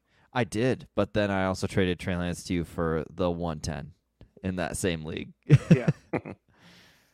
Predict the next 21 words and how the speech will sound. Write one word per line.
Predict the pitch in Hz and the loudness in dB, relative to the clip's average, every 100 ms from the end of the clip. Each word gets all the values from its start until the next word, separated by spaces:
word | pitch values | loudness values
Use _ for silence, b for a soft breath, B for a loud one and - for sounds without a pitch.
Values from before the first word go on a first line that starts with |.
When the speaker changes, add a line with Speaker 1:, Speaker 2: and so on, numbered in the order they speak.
| b b 131 127 | b b -8 0
Speaker 1:
So, | 117 | 2
Speaker 2:
Whoops. | 101 | 6
Speaker 1:
yeah, | 143 131 | 6 6
it's, | 123 120 | 2 0
it's | 123 - | 0 -2
a | |
tough | 147 - 131 - | -2 0 0 0
pill | 135 | 0
to | 135 | 0
swallow. | - - 92 98 98 98 b b b | -6 -2 0 2 0 -2 b b b
Like, | 123 127 | -2 0
I, | 120 120 | 0 -2
I | 117 123 | -2 -2
posted | - 117 110 95 | 0 -2 0 -2
on | 90 | 0
Twitter. | - 82 | 2 2
I | 82 | 2
said, | 98 | 0
"Hey, | 101 95 | 2 0
you | 82 | 0
know, | 85 78 | -4 -4